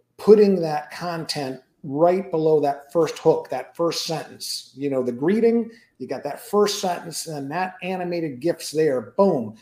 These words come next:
When that client clicks that or the receiver clicks that,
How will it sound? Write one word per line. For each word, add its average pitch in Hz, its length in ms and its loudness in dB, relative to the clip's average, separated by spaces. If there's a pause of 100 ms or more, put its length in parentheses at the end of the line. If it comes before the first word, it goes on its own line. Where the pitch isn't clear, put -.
(140)
When 135 140 -8
that - 200 -14 (220)
client 247 560 -4
clicks 202 460 -4
that 123 380 -8
or 151 140 0
the 143 100 -2
receiver 143 680 -2 (160)
clicks - 380 -8
that, 110 300 -12